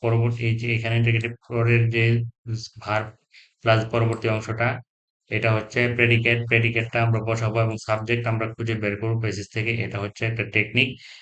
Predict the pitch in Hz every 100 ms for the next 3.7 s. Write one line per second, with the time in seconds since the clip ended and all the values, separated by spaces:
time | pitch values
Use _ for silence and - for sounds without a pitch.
0 | - - 117 127 135 135 127 120 123 117
1 | 107 104 98 104 104 - 120 127 127 123
2 | - 117 117 113 110 113 113 113 107 113
3 | 113 104 104 107 107 120 143